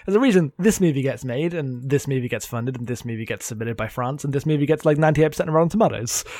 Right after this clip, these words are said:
Like, it lines with all the things that, uh, critics and, like, America would want to see, right? Of a story about, uh, t-, women in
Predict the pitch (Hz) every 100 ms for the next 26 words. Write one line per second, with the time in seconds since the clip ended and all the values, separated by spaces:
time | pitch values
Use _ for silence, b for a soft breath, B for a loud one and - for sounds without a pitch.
0 | B 156 151 151 - _ - 170 165 165
1 | 175 185 151 165 165 147 - 165 151 151
2 | 151 - - B B B 139 123 151 139
3 | 131 _ - 147 131 139 139 156 143 -
4 | - - - _ - 131 131 131 - b
5 | b _ - 127 - 131 127 127 123 123
6 | 131 131 - 127 - 143 101 117 127 -
7 | - 127 117 110 - - 131 123 117 113
8 | - 117 117 - - - b b b b
9 | _ - 127 110 107 - - - _ -
10 | _ - _ - 131 135 127 120 123 120
11 | - 123 113 127 127